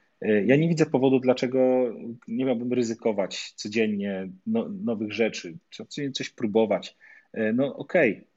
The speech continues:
robię szesnastkę, nie? Jutro zdradzę ci o godzinie, nie powiem której, nie powiem gdzie w Krakowie, y, będzie pewne zgromadzenie, które, które na szczęście jest legalne, bo ma pozwolenie,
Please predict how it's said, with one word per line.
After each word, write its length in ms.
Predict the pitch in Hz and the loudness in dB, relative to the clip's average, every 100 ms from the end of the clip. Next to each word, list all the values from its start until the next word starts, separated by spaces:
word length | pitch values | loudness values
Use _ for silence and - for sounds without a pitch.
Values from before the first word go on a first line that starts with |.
| - | -8
robię 240 | 135 143 | -4 -2
szesnastkę, 800 | 143 147 - 156 151 - - 165 | -2 -4 -2 0 0 -2 -10 -10
nie? 440 | 180 156 131 139 - | -6 -4 -4 -6 -8
Jutro 800 | 117 110 117 135 131 123 123 117 | -6 -6 -4 -4 0 2 4 2
zdradzę 460 | 110 113 120 113 110 | -2 -2 -2 -2 -6
ci 220 | - 120 | -4 -4
o 60 | |
godzinie, 560 | 107 104 - 117 113 117 - _ _ - | -4 -6 -6 -4 -2 -4 -6 _ _ -6
nie 140 | 123 113 | -2 2
powiem 240 | 135 120 | 4 4
której, 640 | - 123 117 117 123 127 - | 2 2 4 4 4 0 -6
nie 140 | 117 | -6
powiem 240 | 117 123 113 | -2 -2 -2
gdzie 180 | 104 120 | -2 -6
w 60 | |
Krakowie, 640 | - 117 - 98 104 113 135 - - _ - | -4 -4 -4 -6 -2 -2 -4 -8 -20 _ -8
y, 180 | 117 113 | -2 0
będzie 260 | 107 123 120 | 0 -2 -2
pewne 360 | 123 120 117 | -2 0 0
zgromadzenie, 760 | 110 117 123 120 120 123 101 110 | 0 2 2 4 4 2 2 -2
które, 420 | 113 - 117 113 | -6 -10 -6 -6
które 540 | 110 113 113 113 110 104 | -8 -8 -6 -4 -4 -6
na 100 | 107 | -8
szczęście 380 | - 120 - 117 | -6 -6 -4 -4
jest 120 | 107 | 0
legalne, 560 | 113 107 98 135 104 127 | 4 6 4 0 -8 -8
bo 140 | - 101 | -8 -8
ma 120 | 101 | -8
pozwolenie, 720 | 113 107 110 107 104 123 | -8 -2 0 2 2 0